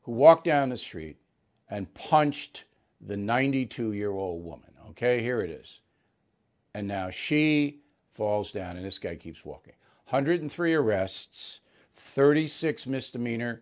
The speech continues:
convictions, three felony convictions. And he's walking around on the streets of New York City.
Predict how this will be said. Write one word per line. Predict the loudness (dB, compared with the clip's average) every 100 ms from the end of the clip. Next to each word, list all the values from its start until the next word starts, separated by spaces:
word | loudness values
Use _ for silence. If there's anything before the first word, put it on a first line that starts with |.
| -10
convictions, | -8 -6 -8 -6 -6 -6 -12 -18 _ _
three | _ -6 0 2 2 0
felony | 0 0 0 -6 -8
convictions. | -8 -10 -10 -14 -20 _ -20 -20 _ _ -16
And | -8
he's | -8 -6
walking | -2 6 6 6 0 -4
around | -2 0 0 0 -2 -4
on | -6 -4 -4
the | -6
streets | -6 -4 -4 -6 -12
of | -16 -14
New | -12
York | -10 -12 -14
City. | -16 -16